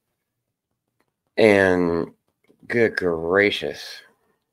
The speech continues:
may God have mercy on their souls. This, this is just, this is despicable behavior, in my opinion. The, the son does, I want to, uh, end with the son's words, like, "You,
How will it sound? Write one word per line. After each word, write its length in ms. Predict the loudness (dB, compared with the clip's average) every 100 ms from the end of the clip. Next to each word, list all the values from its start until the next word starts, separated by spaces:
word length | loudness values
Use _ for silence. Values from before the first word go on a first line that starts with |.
| _ _ _ -8
may 180 | -2 -2
God 320 | 0 2 4
have 160 | 4 2
mercy 380 | -2 -2 -2 -4
on 160 | -2
their 140 | -6 -8
souls. 760 | -14 -2 2 2 0 -4 -8
This, 360 | -6 -6 -8 -20 _ _
this 160 | -8 -8
is 120 | -10
just, 440 | -8 -8 -8 -20 -20 _ _ _ _
this 160 | 2 2
is 180 | 2 -4 _
despicable 480 | -10 -2 -2 0 -2
behavior, 520 | -2 -4 -4 -6 -6 -2
in 100 | 0
my 200 | 2 0
opinion. 500 | -4 -8 -8 -12 _ _ _ _ _ _ _ _ _ _ _ _ _ _ _ _ _ _ _ _ -20 -20 _ _ _ _ _ 2
The, 260 | 6 6 6
the 140 | 2
son 420 | 4 4 4 4
does, 300 | 4 4 2
I 100 | 2
want 260 | 2 2 0
to, 160 | 0 2
uh, 240 | 2 2
end 220 | 0 -2 -2
with 240 | -4 -6
the 80 | -8
son's 420 | -4 -4 -4 -4
words, 560 | -4 0 0 -2 -6 -8
like, 220 | -8 -10
"You, 200 | -14